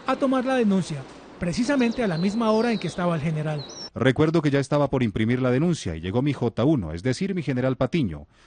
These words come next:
Speaker 2: Fui a la panel por la impresora y cuando volví mi general Patiño estaba dentro del cai con el señor denunciante y la teniente Lady. No me dejó entrar al cai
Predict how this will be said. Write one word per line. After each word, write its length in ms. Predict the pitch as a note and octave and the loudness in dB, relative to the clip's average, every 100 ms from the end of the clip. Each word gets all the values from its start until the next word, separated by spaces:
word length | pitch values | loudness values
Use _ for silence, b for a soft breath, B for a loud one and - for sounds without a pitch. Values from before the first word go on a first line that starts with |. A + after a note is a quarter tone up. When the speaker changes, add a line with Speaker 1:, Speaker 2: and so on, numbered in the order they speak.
| b | b
Speaker 2:
Fui 160 | - F3 | 0 2
a 60 | |
la 140 | F#3 - | 2 0
panel 280 | E3 F#3+ | 0 -2
por 200 | - C#3+ | 0 0
la 80 | C3 | 0
impresora 500 | A2+ A2+ G#2 C3 D3 | 0 -2 0 0 0
y 60 | E3 | 0
cuando 280 | C3+ A#2+ G#2+ | -2 0 0
volví 320 | G2 G2+ D3 | -2 -2 -2
mi 120 | D#3 | -2
general 320 | B2 G#2+ A2 | -4 -4 -4
Patiño 440 | A2 G#2+ B2+ A#2 A2 b b | -4 -2 -2 -2 -6 b b
estaba 340 | A#2 A2+ F3 F#3 | -6 -2 0 0
dentro 300 | D#3+ C3 A#2 | 0 0 0
del 160 | G#2 | 0
cai 320 | - B2 C#3+ E3+ | -2 -2 -2 -2
con 180 | D3+ | -2
el 100 | B2 | -2
señor 320 | G#2 G#2 A2+ A#2+ | -4 -2 -2 -2
denunciante 640 | A2 F#2+ - B2+ C3 F3 | -2 -4 -4 -4 -2 -4
y 40 | |
la 160 | D#3 A#2+ | -4 -4
teniente 480 | G#2+ G2+ A#2 - A2 | -4 -2 -4 -2 -2
Lady. 480 | A#2 C#3+ F#2+ D#2 - _ | 0 -2 -4 -10 -16 _
No 180 | E2+ D#2+ | -10 -8
me 100 | F2+ | -6
dejó 260 | A2+ - A#2+ | -6 -4 -6
entrar 260 | - A#2 | -4 -4
al 120 | A#2 | -4
cai 300 | - A2 B2+ | -2 -2 -2